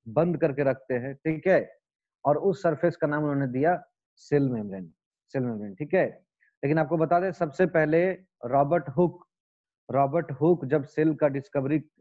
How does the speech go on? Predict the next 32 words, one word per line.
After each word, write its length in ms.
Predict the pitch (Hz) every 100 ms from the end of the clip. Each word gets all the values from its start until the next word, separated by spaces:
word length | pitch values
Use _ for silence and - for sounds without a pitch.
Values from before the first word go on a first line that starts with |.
| -
अ, 320 | 123 123 123 120
जो 160 | 131
है, 280 | 123 123 127 - _ _ -
सेल 160 | 151 143
के 80 |
साथ 180 | 147 143
जब 120 | 143
रिसर्च 380 | 139 139 160 151
करे 180 | 147 139
थे, 100 | 143
डेड 280 | 120 151 139
सेल 180 | 135 117
के 120 | 127
साथ, 260 | - 139 156 _ _ _ _ -
तो 100 | 143
उन्होंने 640 | 139 135 143 165 185 180 - _ _
compartment 640 | 135 139 139 139 147 160 147
like 220 | 147 139
structure 360 | - 139 139 151
observe 300 | 143 147 143
किया 260 | - 160
था 360 | 151 170 160 _ 135
और 200 | 143 135
सबसे 340 | 131 123 139
बाहरी 480 | 113 127 123 127 160
layer 240 | 143 131
को 140 | 123 123
उन्होंने 420 | 117 117 160 170 _ _ _ _
cell 300 | - 156 156
wall 280 | 127 127 147
बताया 380 | 113 - 95 90
था, 180 | -